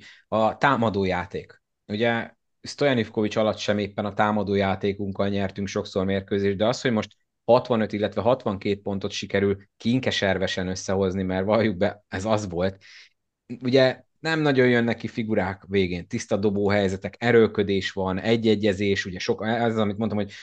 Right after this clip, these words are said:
ugye Hanga Ádám, amikor, ö, mindenki tőle várt, hogy oldja meg, ugye mindenki állt rajta kívül, és akkor ő próbált egy-egyben valamit alkotni, holott neki ugye a csapataiban sose ez volt a, a szerepe,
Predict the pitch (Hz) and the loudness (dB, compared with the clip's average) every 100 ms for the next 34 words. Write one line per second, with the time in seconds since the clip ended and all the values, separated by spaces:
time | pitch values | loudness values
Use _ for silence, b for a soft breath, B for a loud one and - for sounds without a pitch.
0 | B 98 98 117 110 104 101 101 101 98 | B -4 4 4 6 4 4 2 0 -2
1 | 98 95 98 98 98 95 110 104 95 95 | -4 0 2 4 2 2 2 0 -2 -4
2 | 104 101 92 92 - 95 101 98 95 92 | 0 0 2 0 0 -2 0 0 -2 -2
3 | 101 120 113 95 95 104 95 92 101 101 | 0 2 2 0 0 2 2 2 -2 -2
4 | - - 92 92 - 98 107 107 107 95 | -4 -6 -4 -4 -4 0 0 0 -2 0
5 | 92 101 95 98 87 92 90 B B - | 0 0 0 0 0 -2 -4 B B 2
6 | 107 95 - 95 98 104 101 101 104 101 | 2 2 0 -2 -2 -2 -4 -2 -2 -2
7 | 101 101 101 104 104 B B - 98 98 | -6 -4 0 0 0 B B -2 0 0
8 | - 110 113 101 98 98 92 - 101 92 | 0 0 0 0 0 -2 -4 -2 0 0
9 | 90 90 90 90 95 95 - - 95 95 | -2 -4 -6 -10 -8 -8 -6 -4 -2 0
10 | 113 113 | -2 -2